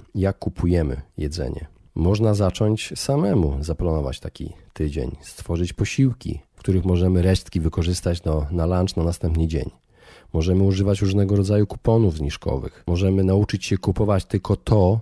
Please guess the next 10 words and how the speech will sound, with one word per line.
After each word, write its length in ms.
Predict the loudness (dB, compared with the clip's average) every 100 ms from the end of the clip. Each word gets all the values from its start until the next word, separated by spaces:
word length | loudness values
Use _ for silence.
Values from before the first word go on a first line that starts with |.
| -4
co 180 | -6 -2
wiemy, 300 | 2 4 4
że 100 | 2
na 100 | 0
pewno 320 | 0 0 0
zjemy 440 | -2 -2 -4 -4 -4
i 160 | -4
nie 120 | -2
wyrzucimy 520 | -2 -2 -2 -2 -4 -4
tego. 320 | -6 -8